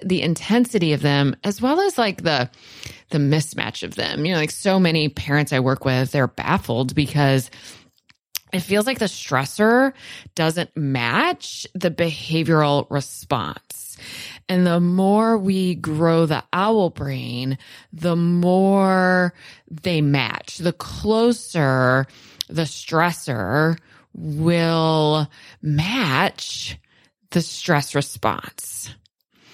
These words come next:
But of course, I live in the real world with you,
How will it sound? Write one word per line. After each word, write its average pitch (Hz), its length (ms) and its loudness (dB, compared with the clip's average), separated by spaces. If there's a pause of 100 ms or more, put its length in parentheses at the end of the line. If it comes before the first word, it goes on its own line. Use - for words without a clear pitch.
(960)
But 220 140 2
of 220 100 -2
course, 247 420 2
I 170 120 -2
live 208 140 0
in 240 60 2
the 269 60 2
real 208 240 4
world 160 240 2
with 233 160 -2
you, 123 320 0